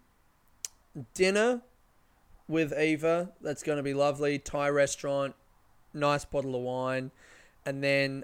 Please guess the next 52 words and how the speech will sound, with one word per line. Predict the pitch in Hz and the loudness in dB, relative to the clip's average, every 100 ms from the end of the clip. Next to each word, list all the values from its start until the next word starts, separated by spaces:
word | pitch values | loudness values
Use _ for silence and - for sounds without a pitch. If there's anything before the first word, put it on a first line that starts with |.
| - | -4
uh, | 135 131 127 127 127 123 | 0 2 2 2 0 -2
maybe | - 147 156 170 185 180 | -6 -4 2 6 6 6
my | 170 165 | 4 4
mate | 165 165 - | 6 4 4
Todd, | - 165 180 | 6 8 8
who's | 175 160 | 8 6
given | 165 160 | 2 2
me | 156 | 2
this | 147 143 | 0 -2
jacket, | - 151 151 151 156 208 | 2 2 4 4 2 2
we | 156 143 | -4 -4
might | 147 151 156 170 - 139 | -2 0 2 2 -2 -6
be, | 143 135 135 135 135 - _ - - _ _ _ _ _ _ _ - | -2 0 0 0 -4 -10 _ -20 -20 _ _ _ _ _ _ _ -14
he | - 190 202 | 0 0 0
just | 220 - | -4 0
got | 226 | 0
kicked | - 220 220 | 0 2 6
out | 175 | 6
of | |
his | 151 - | 4 0
house. | 165 | -2
Oh, | 214 | -4
no, | 285 | -2
he | 359 | -2
didn't | 453 453 | -2 -2
get | 214 | -2
kicked | - - | -4 -4
out | 135 | -4
of | 127 | -2
his | |
house. | 139 131 | -2 0
He | - | 0
left | 165 175 | 2 2
his | 151 127 | 0 -4
house. | 131 117 | -4 -2
There | 151 | -2
was | 156 | 0
a | 175 | 0
weird, | 208 220 208 170 | 0 0 0 -4
I | 139 | -6
don't | 127 107 | -6 -6
know, | |
there | 120 | 0
was | 151 160 | 0 2
a | |
weird | 170 170 147 | 6 4 4
tension | - 131 117 127 | -2 -4 -2 -8
in | 120 | -8
his | 120 | -8
house | 123 120 - | -6 -6 -8
in | 120 | -14
Freo. | - 127 123 120 | -4 -2 0 -2